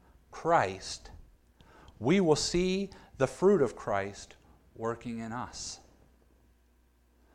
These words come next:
Loneliness cannot live long in this type of environment, can it?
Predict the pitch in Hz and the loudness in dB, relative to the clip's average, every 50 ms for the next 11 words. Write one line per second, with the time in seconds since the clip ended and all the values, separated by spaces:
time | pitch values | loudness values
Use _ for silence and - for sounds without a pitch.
0 | _ - - _ - 113 113 127 151 196 208 202 196 196 190 196 185 - - - | _ -20 -20 _ -8 -2 2 4 4 6 4 4 2 0 0 0 -2 -2 -4 -6
1 | - 156 147 156 170 165 - - 139 156 160 156 143 127 123 127 131 139 131 120 | -6 -2 0 2 2 2 0 0 0 2 2 0 0 -2 -4 -2 -2 0 0 0
2 | 110 104 92 90 101 104 - _ _ _ _ _ _ _ _ - 117 117 120 127 | -2 -4 -6 -8 -12 -14 -18 _ _ _ _ _ _ _ _ -10 -8 -6 -6 -6
3 | 127 123 - - - - 120 120 120 117 107 98 107 101 98 101 107 104 101 92 | -6 -8 -10 -10 -8 -6 -6 -6 -6 -8 -8 -8 -8 -10 -6 -4 -4 -4 -4 -6
4 | 87 85 78 69 - - - - - 104 95 90 82 71 - - - | -8 -10 -12 -16 -18 -20 -20 -16 -14 -12 -12 -12 -12 -14 -18 -20 -20